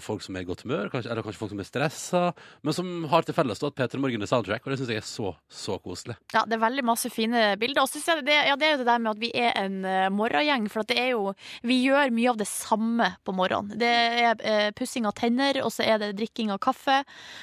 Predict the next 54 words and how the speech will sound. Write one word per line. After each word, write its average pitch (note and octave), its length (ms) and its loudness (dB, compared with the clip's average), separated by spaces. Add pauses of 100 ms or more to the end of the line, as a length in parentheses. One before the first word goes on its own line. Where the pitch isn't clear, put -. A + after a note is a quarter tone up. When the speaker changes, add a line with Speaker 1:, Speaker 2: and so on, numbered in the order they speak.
(120)
Speaker 2:
kanskje B3 260 0
noe G#3+ 160 2
bilkjøring, B3 720 2
står G#3 220 -2
i G3+ 80 -6
kø. B3+ 180 2
Altså, B3+ 240 2
det G3+ 80 2
er D#3+ 60 10
så - 0 -
Speaker 1:
Leksene F3 320 0
fra D#3 160 4
i - 0 -
går, E3+ 320 6 (160)
ofte. B3 500 2
Speaker 2:
<laughs> - 400 4
Speaker 1:
Jo, A3 80 4
men A3 160 0
Speaker 2:
Ofte. C4+ 60 4
Speaker 1:
det, G3 260 8
det F3 100 2
ser F#3 140 4
vi F#3+ 80 4
flere F3+ 200 2
og C#3+ 100 -2
flere D#3 160 4
tilfeller D3 320 2
av. F#3+ 100 2
Leksene E3+ 380 -2
fra D#3+ 100 4
i D3 80 2
går C#3+ 300 4
ligger C3 320 2
der, D#3+ 240 4 (160)
de. E4 60 4
Speaker 2:
Ja. F4 80 4 (300)
Speaker 1:
God E3 300 4
gjøre D#3+ 260 8
seg C#3+ 300 2
på C#3 140 -2 (260)
eh, C3+ 680 0
hjemme C3 300 0 (320)
på B2 160 -2
plassen A2+ 320 -2
der, A2+ 180 0
ikke - 40 2
Speaker 2:
Ja, A3+ 140 6
Speaker 1:
sant? - 100 -8
Speaker 2:
som C4+ 100 4
en B3+ 100 4
slags - 380 -2
underholdning G3+ 960 2
til G3+ 160 0
frokosten, F3+ 580 -4